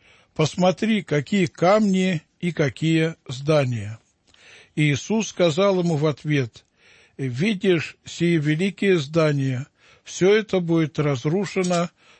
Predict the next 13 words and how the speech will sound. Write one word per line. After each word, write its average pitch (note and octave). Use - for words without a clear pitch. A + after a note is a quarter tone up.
так E3
что -
не C#3
останется F3+
здесь D3+
камня D3+
на C#3+
камне.'» A2+
Действительно, F3
братья D#3
и C#3+
сёстры, E3+
сохранилось D#3+